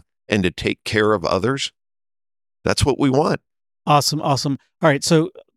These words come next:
Speaker 2: great things. So do you see any, like, challenges on the horizon, or is it one of those things where whatever it is, you guys can handle it?
Speaker 1: Oh, I'd love to be that cocky.
Speaker 2: <laughs>
Speaker 1: Um, uh, you know, every day's a challenge. So, y-, you know, there's workforce, there's interest rates, there's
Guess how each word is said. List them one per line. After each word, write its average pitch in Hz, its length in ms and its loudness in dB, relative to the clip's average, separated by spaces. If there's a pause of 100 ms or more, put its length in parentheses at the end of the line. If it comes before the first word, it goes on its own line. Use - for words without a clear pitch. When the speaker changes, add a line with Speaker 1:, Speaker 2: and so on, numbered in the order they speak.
(100)
Speaker 2:
great 185 260 2
things. 202 420 0
So 185 120 -2
do 165 80 -2
you 202 80 0
see 294 140 -2
any, 254 160 2
like, 190 200 2
challenges 220 580 -2
on 233 140 2
the 233 140 2
horizon, 220 440 0
or 180 60 2
is 156 80 2
it 165 40 0
one 175 100 2
of 175 80 0
those 175 160 0
things 170 220 -4
where 143 260 2 (280)
whatever 160 340 4
it 156 80 2
is, 143 180 2
you 131 60 0
guys 127 200 2
can 135 140 -6
handle 113 340 -4
it? 101 140 -12 (440)
Speaker 1:
Oh, 104 180 4
I'd 101 160 2
love 92 220 0
to 87 60 -4
be 87 120 2
that 85 220 0
cocky. 76 540 -4
Speaker 2:
<laughs> - 40 2
Speaker 1:
Um, 104 520 2 (200)
uh, 87 420 -2 (360)
you 147 200 0
know, 101 340 0 (140)
every 151 240 2
day's 87 260 0
a 87 60 0
challenge. - 580 -6 (440)
So, 120 360 2 (260)
y-, - 160 -6
you 101 100 -4
know, 92 140 0
there's 98 220 0
workforce, 87 640 -2
there's 104 420 0
interest 101 480 -2
rates, 85 340 0
there's 101 360 0